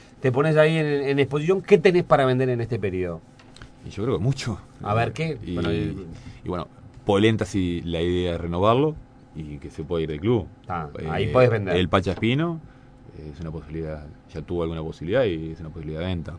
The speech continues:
Speaker 2: Corujo, después de este semestre, yo creo que tiene muchas posibilidades que, que lleguen ofertas. Eh, después Oliva lo mismo. Eh,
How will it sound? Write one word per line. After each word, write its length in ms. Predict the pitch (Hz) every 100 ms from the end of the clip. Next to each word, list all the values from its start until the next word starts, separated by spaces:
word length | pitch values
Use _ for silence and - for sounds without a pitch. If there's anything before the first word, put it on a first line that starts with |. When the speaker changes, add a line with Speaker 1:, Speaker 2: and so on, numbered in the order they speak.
| -
Speaker 2:
Corujo, 560 | 90 101 113 143 160 - - - -
después 340 | 76 - 85 85
de 80 |
este 80 | 80
semestre, 320 | 80 90 101
yo 100 | 80 78
creo 180 | 76
que 60 | 71 - - - - - -
tiene 200 | - 80
muchas 220 | 85 82
posibilidades 640 | 73 - 76 95 110 82 78
que, 220 | 76 76
que 80 | -
lleguen 240 | 78 87 78
ofertas. 420 | 95 120 87 80 - - - - - - - 82
Eh, 440 | 76 73 71 71 71 - - - - - - -
después 540 | 78 - 85 85 -
Oliva 340 | 76 90 95 85
lo 100 | 90
mismo. 380 | 139 113 113 117 - - - - - 92
Eh, 540 | 78 76 71 71 71